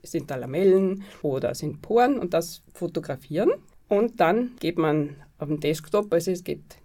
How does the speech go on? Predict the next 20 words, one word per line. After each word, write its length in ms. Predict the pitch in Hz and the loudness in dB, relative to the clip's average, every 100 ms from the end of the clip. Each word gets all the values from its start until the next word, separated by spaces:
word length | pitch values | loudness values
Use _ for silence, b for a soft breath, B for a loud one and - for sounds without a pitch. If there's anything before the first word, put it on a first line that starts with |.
| - | -8
nicht 680 | 180 185 254 294 - - 190 | -4 -2 -2 -4 -10 -10 -6
mit 220 | 180 - | -6 -6
dem 80 | 170 | -6
Handy 380 | 139 151 214 | -4 -2 -4
direkt 560 | 208 151 143 - - - | -6 -6 -6 -10 -12 -8
gleich, 340 | 247 247 285 | -4 -2 -4
sondern 420 | - 190 175 175 175 | -8 -6 -6 -6 -8
man 120 | 160 | -12
braucht 440 | 156 - 151 - - | -8 -8 -8 -8 -8
einen 340 | 147 143 143 | -6 -6 -8
Computer, 540 | - 147 165 - 294 285 - | -10 -8 -8 -2 -4 -4 -4
ladet 400 | 147 165 196 196 | 0 2 2 0
die 80 | |
Fotos 460 | 196 175 175 143 147 | -2 -2 -2 -6 -2
hoch, 460 | 170 262 453 - - b b b - | 2 4 2 -2 -20 b b b -4
gibt 240 | 247 - | -4 0
ein 140 | 170 180 | 0 0
bisschen 360 | 190 - 151 | -2 -4 -2
Infos 420 | - 208 240 330 | 0 0 0 -2
dazu, 520 | - 302 - 302 339 | -2 -2 2 8 8